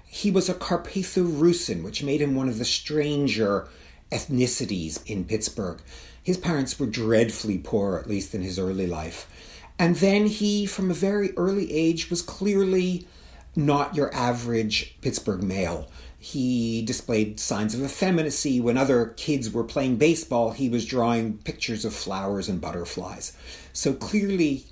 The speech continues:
the homosexuality that becomes evident in his, you know, late teenage years and his adulthood starts having hints early on. And that, I think, really, really affects everything he does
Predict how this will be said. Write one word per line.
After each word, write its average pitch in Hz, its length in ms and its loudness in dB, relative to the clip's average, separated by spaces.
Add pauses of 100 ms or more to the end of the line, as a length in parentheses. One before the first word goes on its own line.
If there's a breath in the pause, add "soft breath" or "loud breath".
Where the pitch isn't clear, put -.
(340 soft breath)
the 107 560 2
homosexuality 120 1000 2
that 95 220 -4
becomes 107 320 -4
evident 117 560 2
in 95 240 -6
his, 95 400 -8
you 104 80 -2
know, 76 60 -6
late 98 300 -2
teenage 120 480 0
years 104 400 0
and 85 100 -6
his 87 100 -8
adulthood 101 640 0 (440 loud breath)
starts 135 400 2
having 117 220 0
hints 104 540 0
early 95 320 -2
on. 82 400 -6 (320 loud breath)
And 123 140 -4
that, 160 160 4
I 110 100 4
think, 101 260 -2
really, 117 400 4
really 92 280 -2
affects - 340 -6
everything 98 480 0
he 80 80 -6
does 87 440 -2